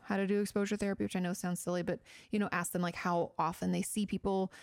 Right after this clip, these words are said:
and do exposure therapy, or, you know, where they got their training. Those are all questions you can and should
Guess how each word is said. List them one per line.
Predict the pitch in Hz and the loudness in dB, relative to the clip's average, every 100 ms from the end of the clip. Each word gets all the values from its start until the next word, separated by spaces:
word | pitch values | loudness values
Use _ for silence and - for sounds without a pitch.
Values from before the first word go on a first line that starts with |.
| - | -4
and | 190 190 | 0 2
do | 196 | 2
exposure | 185 - 185 185 | 2 0 0 2
therapy, | 180 180 175 170 147 | 0 0 0 0 0
or, | 139 139 - - - | 0 -2 -6 -20 -8
you | 180 | -2
know, | 175 175 | 0 0
where | - 180 180 | 0 0 2
they | 170 | 2
got | 175 160 | 0 0
their | 165 | -4
training. | - 214 208 202 196 | 0 2 4 4 4
Those | 190 | 2
are | - | 0
all | 208 269 | 2 2
questions | - 220 202 208 | 2 2 2 2
you | 170 | 0
can | - 190 190 190 | 0 0 2 2
and | 185 | 0
should | - 185 | 0 -2